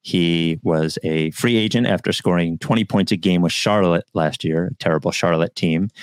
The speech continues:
He has long been a theoretical three and D player, though does not seem to play a ton of defense or hit threes at a very good rate.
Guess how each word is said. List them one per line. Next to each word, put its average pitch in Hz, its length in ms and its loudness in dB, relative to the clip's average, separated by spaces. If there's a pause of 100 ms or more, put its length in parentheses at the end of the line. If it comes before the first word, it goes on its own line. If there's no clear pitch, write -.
(460)
He 98 540 2
has 95 320 0 (100)
long 135 400 2
been 82 320 0 (380)
a 101 100 2
theoretical 110 960 2 (320)
three 101 240 2
and 90 120 2
D 90 120 2
player, 90 460 0
though 87 200 0
does 90 220 -2
not 87 240 -2
seem 87 280 -2
to 80 580 -2 (200)
play 82 520 -2
a 101 80 -6
ton 92 180 -2
of 80 80 -2
defense 90 540 -2
or 82 160 0
hit 90 180 -2
threes 90 460 -2
at 82 160 0
a 82 120 -6 (280)
very 90 160 0
good 82 160 -2
rate. 107 360 0